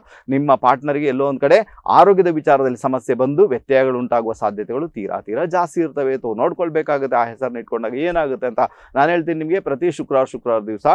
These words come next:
ಸ್ವಲ್ಪ ತುಪ್ಪವನ್ನ ದೇವಿ ದೇವಸ್ಥಾನಕ್ಕೆ ದಾನ ಮಾಡ್ತಾ ಬರುದು. ಅಂದ್ರೆ ತುಪ್ಪವನ್ನ ತನ್ನಿ, ಮನೆಯಲ್ಲಿಡಿ, ಮನೆಯಲ್ಲಿ ದೇವ್ರ ಕೋಣೆಯಲ್ಲಿ ಇಡಿ, ದೇವರಿಗೆ ಪೂಜೆ ಮಾಡಿ ಅಥವಾ ಅದಕ್ಕೆ ಪ್ರಾರ್ಥನೆ ಮಾಡಿ, ನನ್ನ ಸಮಸ್ಯೆಗಳು ದೂರ ಆಗ್ಬೇಕು. ಆನಂತರ ಆ, ಆ ತುಪ್ಪವನ್ನು ತೆಗೆದುಕೊಂಡೋಗಿ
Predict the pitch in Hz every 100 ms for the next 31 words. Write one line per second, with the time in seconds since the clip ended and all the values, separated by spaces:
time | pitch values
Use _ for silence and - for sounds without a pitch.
0 | 190 - - 185 196 156 143 139 131 127
1 | 120 160 180 175 147 143 - 131 127 113
2 | 113 120 113 104 107 110 107 120 156 147
3 | 135 151 143 135 - 123 123 117 120 135
4 | 131 120 120 117 - - 123 139 139 123
5 | 139 147 135 135 127 123 117 107 139 139
6 | 131 123 143 139 143 127 120 117 151 127
7 | 135 135 139 139 147 131 117 113 120 123
8 | 135 139 151 127 113 127 120 110 117 90
9 | 139 131 123 110 - 104 - 120 131 120
10 | 107 110 107 110 113 117 214 - -